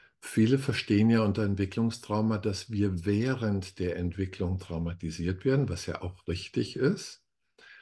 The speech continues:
Aber was ich sage, ist, dass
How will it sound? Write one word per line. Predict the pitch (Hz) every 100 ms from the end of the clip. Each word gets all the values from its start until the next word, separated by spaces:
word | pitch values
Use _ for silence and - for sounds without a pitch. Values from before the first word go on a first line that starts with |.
| _
Aber | - 101 104 101
was | 104 -
ich | 110 - - - _ _ -
sage, | - 104 101 110 110
ist, | 107 104 95 107
dass | 98